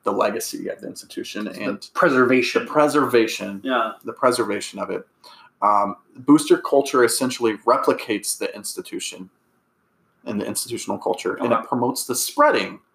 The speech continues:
Speaker 1: of that, uh, culture, um, through, through the society and through surrounding organizations.
Speaker 2: And so if that booster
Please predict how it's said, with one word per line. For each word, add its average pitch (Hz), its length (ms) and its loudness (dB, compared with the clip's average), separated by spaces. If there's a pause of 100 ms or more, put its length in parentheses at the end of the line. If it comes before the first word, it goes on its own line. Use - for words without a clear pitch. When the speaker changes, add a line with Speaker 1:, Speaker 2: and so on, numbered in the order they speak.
(240)
Speaker 1:
of 127 100 -2
that, 104 220 0 (340)
uh, 95 280 0 (140)
culture, 92 460 -4 (420)
um, 98 320 2 (260)
through, 120 220 4
through 110 920 0 (120)
the 98 360 0
society 143 880 4
and 101 220 -10
through 101 140 0
surrounding 98 580 -4
organizations. 98 1000 -8 (100)
Speaker 2:
And 135 100 -4
so 143 300 2
if 156 400 0
that 113 260 2
booster 120 640 -2